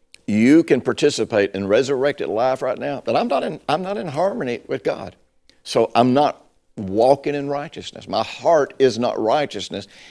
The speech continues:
if I don't believe that. If I don't believe it, then that affects my behavior. That affects the way I think. That affects everything that happens in my life. So when we come to Jesus, what was supposed to happen, and sadly it didn't,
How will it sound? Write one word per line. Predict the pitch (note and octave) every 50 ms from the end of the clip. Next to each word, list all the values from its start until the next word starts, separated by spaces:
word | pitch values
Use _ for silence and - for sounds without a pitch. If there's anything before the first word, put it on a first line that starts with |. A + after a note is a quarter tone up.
| - _ _ -
if | C3 B2+ - -
I | A2+ A2+
don't | A2+ G#2 G2+
believe | F#2+ B2 C3 D3+ F3+ F3+ A#2
that. | G2 F2
If | - G2+
I | F#2
don't | A2 A#2+ G#2 G2+
believe | G#2+ A2+ A#2+ C#3 D#3 E3+
it, | E3+ - - -
then | G2+ F#2+
that | G2+ G#2 A2
affects | A2+ - - A#2 A2 -
my | A#2+ A#2 A#2
behavior. | A2+ B2 A#2+ A#2+ C#3+ C#3 A#2+ E2 D#2+
That | D#2 E2 F#2
affects | G2 - - G#2+ - -
the | G#2+ G#2
way | G#2 A#2 A#2+ B2
I | B2
think. | A#2+ - D#3 B2 - -
That | A2 G2+ G2+
affects | G#2 - - - -
everything | A#2+ A#2+ B2 A2+ A#2+ C3 C3
that | B2 A2+
happens | A#2+ B2 B2 B2 B2+ A#2+ G#2+ A#2+
in | A#2+
my | A2+ A2+
life. | A#2+ B2+ A2+ F2 C2+ - _ _ _ _ _ _ _ - - - - - - - -
So | - - - C5 - - - - - _ _ _ _ _ _ _ _ _ _ _ _ _ _ - _ _ _ _ _ -
when | - C#3+ G3+
we | C#4 D4+
come | - - C#4 C4 A#3
to | E3 D3
Jesus, | B2 G#2 B2+ F#3 F#3 E3+ B2+ F#2 G2+ F#2+ - -
what | B2 D#3 G#3 F#3+ G#3
was | A3+ G#3 - -
supposed | D#3+ C#3+ - - F#3+ G3+ G3 F#3 - -
to | C3+ A2+
happen, | A2+ D#3 D#3+ D#3 C#3+ A#2+ A#2 A2 -
and | B2 A#2+ A2+
sadly | - D#3 C#3+ C#3+ C3 G2+ F#2+ F#2+
it | E2+ D2+
didn't, | F#2+ D3+ F#3+ - F2+ G2 F2+